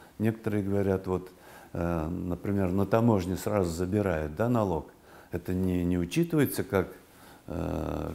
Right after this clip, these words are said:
как, э, как наши платежи, а у нас же больше пятидесяти процентов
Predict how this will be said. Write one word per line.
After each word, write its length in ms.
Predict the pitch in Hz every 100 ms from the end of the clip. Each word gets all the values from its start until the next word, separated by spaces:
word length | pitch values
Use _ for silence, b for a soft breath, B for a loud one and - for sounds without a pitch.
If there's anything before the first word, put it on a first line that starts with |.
| -
как, 160 | 95 87
э, 220 | 98 95 -
как 200 | 104 135
наши 260 | 127 -
платежи, 480 | 85 90 78 90 82
а 80 | 90
у 60 |
нас 200 | 95 101
же 100 | 90
больше 300 | 90 98 87
пятидесяти 520 | - 107 - 107 98 104
процентов 640 | 98 107 - 160 - -